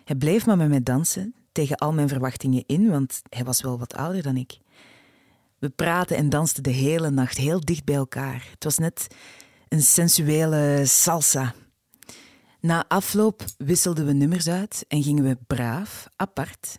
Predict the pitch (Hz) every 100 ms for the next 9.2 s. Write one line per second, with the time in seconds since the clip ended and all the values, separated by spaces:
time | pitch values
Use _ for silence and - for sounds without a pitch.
0 | - 151 131 117 - - - _ _ -
1 | - - - - - - 175 156 147 175
2 | 160 139 123 139 170 165 - 156 160 156
3 | 147 139 139 135 123 120 123 127 - 135
4 | - 123 117 - - 107 117 113 _ _
5 | _ _ - - - - - _ _ _
6 | - 156 190 196 180 214 202 202 - -
7 | 147 151 175 151 - - - - 147 160
8 | - 143 131 135 139 131 - 127 123 123
9 | 120 131